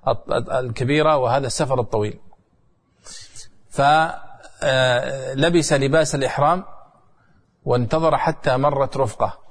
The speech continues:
فلما رأوه لابسا لباس الإحرام صحبوه معهم وهو غير مسلم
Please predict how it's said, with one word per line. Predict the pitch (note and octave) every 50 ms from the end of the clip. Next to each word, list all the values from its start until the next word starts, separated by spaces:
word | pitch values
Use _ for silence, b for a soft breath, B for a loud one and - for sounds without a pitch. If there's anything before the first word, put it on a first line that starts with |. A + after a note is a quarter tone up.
| - _
فلما | - D3+ E3 E3 D#3 D3 C#3+
رأوه | C#3 C#3+ C#3+ B2+ C#3 C#3+ D#3 E3 D3+ C3 C3+ C3 B2+ C3 C3+ A#2 A#2 A#2+ A#2+ B2 B2
لابسا | C3 D3 D3 C#3 C3+ B2 - C3
لباس | B2+ A#2+ A#2+ B2+ C#3 C3 - C3
الإحرام | A#2 A2 G2 - C3+ C3+ E3 F#3+ G3+ - B B B B B B B B B B _
صحبوه | - - - C3 - - C3 B2 D3 F3 E3+ D3+ C#3+
معهم | C#3 C#3 B2 A2+ G#2+ G#2+ B2
وهو | E3 F3 G3+ G#3 G#3
غير | G#3 A#3 A#3+ B3
مسلم | B3+ G3 - B2+ G#2 F#2